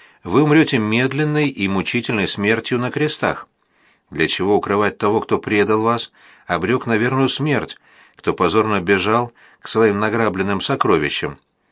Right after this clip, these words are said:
Теперь вы будете умирать страшной смертью, а он развлекаться с вашими жёнами и сёстрами». Глаза иудеев горели ненавистью. Похоже, собственная жизнь их мало интересовала, а в подлость вождя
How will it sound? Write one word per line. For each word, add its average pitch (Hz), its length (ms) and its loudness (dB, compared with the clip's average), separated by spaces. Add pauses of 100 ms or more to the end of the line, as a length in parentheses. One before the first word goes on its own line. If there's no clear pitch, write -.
(280)
Теперь 95 400 -2
вы 104 180 2
будете 90 420 2
умирать 101 360 0
страшной 92 460 -2
смертью, 92 600 -2 (600)
а 165 120 2
он 190 140 4
развлекаться 156 640 2
с - 100 -4
вашими 135 380 0
жёнами 147 460 2
и - 20 -2
сёстрами». 76 680 -2 (580)
Глаза 78 440 0
иудеев 87 440 0
горели 98 320 0
ненавистью. 90 640 -2 (460)
Похоже, 160 600 0 (160)
собственная 143 520 2
жизнь 127 480 0 (320)
их 135 200 -2
мало 175 320 4
интересовала, 82 800 0 (480)
а 78 240 0
в - 100 -10
подлость 92 440 0
вождя 98 500 0